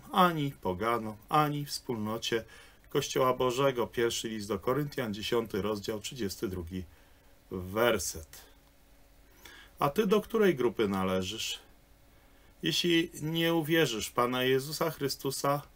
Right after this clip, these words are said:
pójdziesz do piekła. Dlatego uwierz w Pana Jezusa Chrystusa i bądź zbawiony.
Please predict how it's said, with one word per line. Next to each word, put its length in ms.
pójdziesz 460
do 100
piekła. 480
Dlatego 580
uwierz 520
w 120
Pana 300
Jezusa 500
Chrystusa 680
i 140
bądź 300
zbawiony. 600